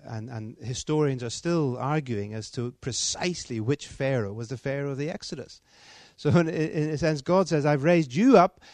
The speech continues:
so that people all over the world will know who I am." Uh, the, and we all know the name of the Lord, uh, even if we don't know the name of Pharaoh. It's a universal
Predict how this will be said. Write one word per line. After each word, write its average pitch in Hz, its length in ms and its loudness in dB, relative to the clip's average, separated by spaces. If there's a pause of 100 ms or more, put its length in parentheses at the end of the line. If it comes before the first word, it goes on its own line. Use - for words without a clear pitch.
(120)
so 165 220 0
that 151 140 2
people 180 300 2
all 175 160 6
over 151 100 2
the 143 100 2
world 143 200 2
will 139 80 2
know 156 140 4
who 156 280 4 (300)
I 180 200 8
am." 139 360 4 (560)
Uh, 120 320 -4
the, 123 260 -6
and 131 220 -8
we 131 140 -4
all 160 200 2
know 143 140 0
the 131 100 -2
name 135 220 -2
of 113 60 -6
the 107 80 -4
Lord, 160 520 2 (460)
uh, 120 360 -8
even 131 220 -6
if 117 100 -8
we 123 80 -4
don't 123 200 -6
know 113 80 -6
the 107 100 -6
name 110 200 -6
of 98 80 -10
Pharaoh. 117 400 -4
It's 113 120 -10
a 135 60 -4
universal 165 920 2